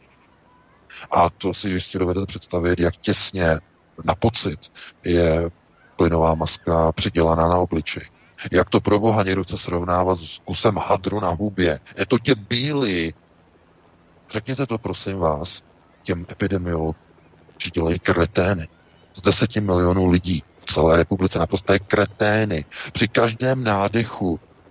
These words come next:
do roušky skrz ty díry, které máte ze všech stran,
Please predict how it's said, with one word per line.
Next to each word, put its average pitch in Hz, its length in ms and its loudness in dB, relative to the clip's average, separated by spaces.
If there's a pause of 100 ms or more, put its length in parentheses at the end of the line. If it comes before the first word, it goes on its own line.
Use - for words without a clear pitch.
(200)
do 107 140 6
roušky 117 480 2
skrz - 360 -4
ty 131 160 0
díry, 117 580 2
které 95 300 -4
máte 104 320 -2
ze 104 160 -2
všech 110 240 -2
stran, 87 540 -2